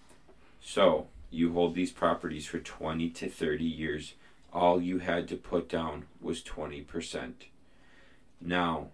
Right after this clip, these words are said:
you have massive appreciation. Okay? Then,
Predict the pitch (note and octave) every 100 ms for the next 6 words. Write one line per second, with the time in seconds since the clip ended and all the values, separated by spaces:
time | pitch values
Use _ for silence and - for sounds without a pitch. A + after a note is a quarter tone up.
0 | - - - - - - - F2 E2+ E2
1 | D#2+ - - - F#2 F#2 F#2+ G2 F#2 F2
2 | E2+ - D#2+ D#2+ - - - - C#2 -
3 | - - - - - - - - - -
4 | - D2+ E2+ D#2+ G3+ - - - - -
5 | - - - - - - - - - -
6 | - - F2 F2 G2 B2+